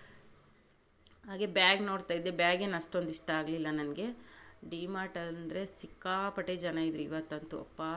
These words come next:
ಸಮುದ್ರ ಈ ಡಿ ಮಾರ್ಟು. ನಮ್ಮ ಮನೆ ಹತ್ರ ಇದೆ ಸಿ-, ಸ್ವಲ್ಪ ಒಂದು, ಅಂದರೆ ಒಂದು ಎರಡು ಮೂರು ಕಿಲೋಮೀಟ್ರ್ ಆಗುತ್ತೆ. ಸಿಕ್ಕಾಪಟ್ಟೆ ಜನ, ಅಷ್ಟೇ ದೊಡ್ಡ ಡಿ ಮಾರ್ಟ್ ಇದು.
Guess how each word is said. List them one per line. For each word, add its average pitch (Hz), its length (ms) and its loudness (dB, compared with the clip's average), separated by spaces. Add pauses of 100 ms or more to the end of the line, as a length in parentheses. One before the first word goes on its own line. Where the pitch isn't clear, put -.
ಸಮುದ್ರ 170 440 -2
ಈ 180 160 0
ಡಿ 156 160 -2
ಮಾರ್ಟು. 156 340 -4 (460)
ನಮ್ಮ 165 200 -4 (100)
ಮನೆ 175 360 -2 (380)
ಹತ್ರ - 340 -6
ಇದೆ 170 300 0
ಸಿ-, 156 240 -8
ಸ್ವಲ್ಪ - 320 -6
ಒಂದು, 190 280 -2 (160)
ಅಂದರೆ 175 240 -6
ಒಂದು 190 180 -2
ಎರಡು 170 280 4 (180)
ಮೂರು 165 220 -2
ಕಿಲೋಮೀಟ್ರ್ 165 480 -6
ಆಗುತ್ತೆ. 160 400 -2 (600)
ಸಿಕ್ಕಾಪಟ್ಟೆ 208 640 -2
ಜನ, 185 260 -2
ಅಷ್ಟೇ 214 320 -2
ದೊಡ್ಡ 190 420 -4
ಡಿ 185 120 -4
ಮಾರ್ಟ್ 175 280 -8
ಇದು. 165 200 -2